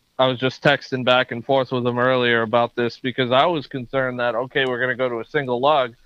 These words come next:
Are they gonna do air jacks? And he confirmed for me that that is not even a possibility.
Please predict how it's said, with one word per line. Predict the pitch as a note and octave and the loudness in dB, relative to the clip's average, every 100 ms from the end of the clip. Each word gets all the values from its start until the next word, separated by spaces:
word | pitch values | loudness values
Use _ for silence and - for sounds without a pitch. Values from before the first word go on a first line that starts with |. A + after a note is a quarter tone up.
| _ _ - | _ _ -2
Are | C3 | 0
they | C3+ | 0
gonna | C3+ B2 | 0 0
do | B2+ A#2 | 0 0
air | D3+ F#3 | 2 2
jacks? | C#3 G#2 F2+ - - - C3+ | 0 -4 -6 -12 -20 -16 -10
And | A2+ | -8
he | B2+ A#2+ | -6 -8
confirmed | A#2 A2 B2 A#2 - | -10 -4 -2 -2 -6
for | B2 A#2 | -6 -4
me | A2 | -4
that | G#2+ G#2 - | -4 -4 0
that | A#2+ A#2 | 0 0
is | G#2+ | -4
not | A#2+ B2 B2+ | -4 -2 -2
even | A#2 A#2+ A#2 A2+ | -4 -6 -8 -10
a | - | -6
possibility. | B2 A2 - G#2 G2+ F#2+ F#2+ | -2 -2 -4 -12 -10 -10 -16